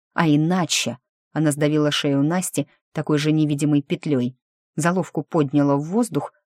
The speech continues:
и швырнула на лестничный пролёт, по которому девушка с криками покатилась вниз. «А проболтаешься», она посмотрела на Славу, «вас сочтут сумасшедшими».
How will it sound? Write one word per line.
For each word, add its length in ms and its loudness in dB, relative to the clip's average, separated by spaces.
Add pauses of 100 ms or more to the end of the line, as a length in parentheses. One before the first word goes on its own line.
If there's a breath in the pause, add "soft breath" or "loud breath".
(160)
и 60 -4
швырнула 540 0
на 120 0
лестничный 580 -4
пролёт, 500 -2 (280 soft breath)
по 80 -2
которому 420 0
девушка 460 -2
с 100 -6
криками 500 0 (240)
покатилась 600 -2
вниз. 460 -2 (760)
«А 140 4
проболтаешься», 1120 0 (300)
она 220 2
посмотрела 640 2
на 140 0
Славу, 500 -2 (400)
«вас 260 4
сочтут 720 -2
сумасшедшими». 1040 2